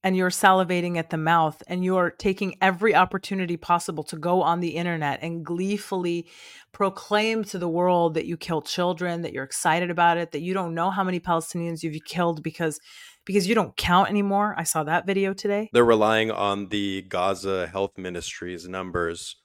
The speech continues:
Speaker 2: for their own internal security briefings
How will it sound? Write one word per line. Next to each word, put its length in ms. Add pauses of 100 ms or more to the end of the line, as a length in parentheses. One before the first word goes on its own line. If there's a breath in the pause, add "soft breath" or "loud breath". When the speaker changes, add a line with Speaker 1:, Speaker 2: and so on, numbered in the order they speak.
Speaker 2:
for 680
their 260
own 240
internal 800
security 880
briefings 800